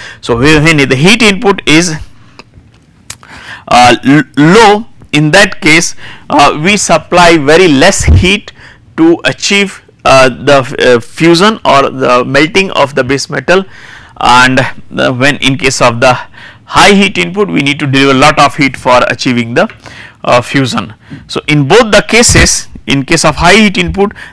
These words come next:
the rate of, uh, the heating is high. So, in case of the low heat input for high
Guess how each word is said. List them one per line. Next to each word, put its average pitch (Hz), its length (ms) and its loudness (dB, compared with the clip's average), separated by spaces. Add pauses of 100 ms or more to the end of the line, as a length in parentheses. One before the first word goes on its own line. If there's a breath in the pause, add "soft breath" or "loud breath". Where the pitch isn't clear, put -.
the 131 140 2
rate 175 260 2
of, 151 240 2
uh, 131 120 2
the 127 200 4
heating 196 520 -2
is 123 180 -2
high. 117 300 -6
So, 175 380 -2 (300 loud breath)
in 131 200 -6
case 151 240 -2
of 131 240 0
the 143 100 4
low 165 240 4
heat 196 260 2
input 185 380 -2 (140)
for 139 520 0 (880 soft breath)
high 156 680 0